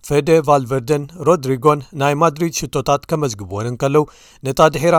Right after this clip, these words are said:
መጸናንዒት ጥራይ ዝኾነት ሽቶ ባርሴሎና ኸኣ ፌራን ቶረስ ኣመዝጊብዋ። ካሪም ቤንዜማ ዝመጽእ ሶኒ ዝወሃብ ስልማት ብሉጽ ተጻዋታይ ኩዕሶ እግሪ ዓለም ባሎን ዶኦር ናይ ዝሓለፈ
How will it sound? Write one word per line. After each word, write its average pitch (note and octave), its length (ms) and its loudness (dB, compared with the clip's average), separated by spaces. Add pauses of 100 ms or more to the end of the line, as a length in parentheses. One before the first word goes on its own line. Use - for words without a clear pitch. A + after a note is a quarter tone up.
መጸናንዒት D#3 680 -2
ጥራይ C#3 260 -2
ዝኾነት A2+ 420 -8
ሽቶ C3+ 280 -4
ባርሴሎና A#2+ 560 -4
ኸኣ C#3+ 180 2 (280)
ፌራን D#3 340 0
ቶረስ A2 380 -8
ኣመዝጊብዋ። A2+ 560 -4 (540)
ካሪም B2 260 -2
ቤንዜማ B2+ 380 -2 (200)
ዝመጽእ D#3+ 420 -4
ሶኒ C3+ 260 -4
ዝወሃብ B2 380 -4
ስልማት D3 420 -4 (100)
ብሉጽ D3+ 280 -4
ተጻዋታይ D3 500 -2
ኩዕሶ - 280 -10
እግሪ G#2 240 -8
ዓለም B2 260 -4 (340)
ባሎን D#3 280 2
ዶኦር C#3+ 300 -2 (160)
ናይ C#3+ 200 -2
ዝሓለፈ A#2+ 380 -4